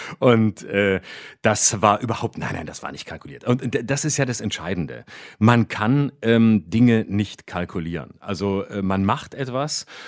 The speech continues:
und manches, von dem man selber denkt, „Ich war genial“, äh, interessiert am Ende keinen. Und anderes, wo man denkt, „Mein Gott, das, äh, haben wir in dem Moment so gemacht“,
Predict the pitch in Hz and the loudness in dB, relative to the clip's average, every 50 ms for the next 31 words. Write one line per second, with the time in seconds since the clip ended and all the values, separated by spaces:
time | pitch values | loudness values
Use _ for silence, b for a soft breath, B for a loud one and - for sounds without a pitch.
0 | B B B - 120 120 117 110 95 - - - 117 104 101 113 156 147 - 143 | B B B 4 6 6 6 6 2 0 -4 -2 0 2 2 2 2 2 0 -2
1 | 131 - - 127 113 120 117 110 104 101 - 98 117 135 127 113 98 113 117 123 | -2 0 0 0 2 2 2 2 2 2 0 0 0 2 0 2 2 0 0 0
2 | 120 - - - - - 120 90 92 101 101 104 98 110 98 95 92 87 82 82 | -2 -4 -6 -12 -6 -4 -4 -2 0 0 0 2 2 2 2 2 2 0 0 0
3 | 92 107 127 147 156 - - 113 110 110 110 107 - 123 110 - 117 101 - - | 0 -2 -2 -2 -4 -4 -2 0 0 2 2 0 0 -2 -2 -2 -4 -6 -2 0
4 | 123 135 - 101 107 101 110 110 98 95 - - 98 107 135 131 107 120 147 B | 0 0 0 -2 -4 0 0 0 0 -2 -2 -2 -2 0 2 2 2 2 0 B
5 | B B B B B B - 127 117 - 107 123 135 131 127 127 123 123 117 110 | B B B B B B 0 2 2 2 2 2 0 0 0 0 2 2 2 2
6 | 117 107 92 95 107 113 117 95 123 151 175 - - - - 127 117 - - - | 0 -2 -2 0 0 2 2 4 4 4 4 2 -4 -6 -6 -6 -6 -6 -8 -8
7 | - - 135 127 117 92 85 - - - - - - - - 139 147 143 135 127 | -4 0 0 0 0 0 -6 -12 -16 -16 -14 -12 -10 -4 -2 0 4 4 4 2
8 | 120 98 135 123 101 120 143 151 143 120 113 117 139 151 - - 131 131 120 113 | 2 0 0 0 2 2 2 2 2 2 2 0 -2 -4 -4 -4 -4 -2 -2 0
9 | 95 101 147 175 - - - | 0 0 -2 -2 -6 -14 -18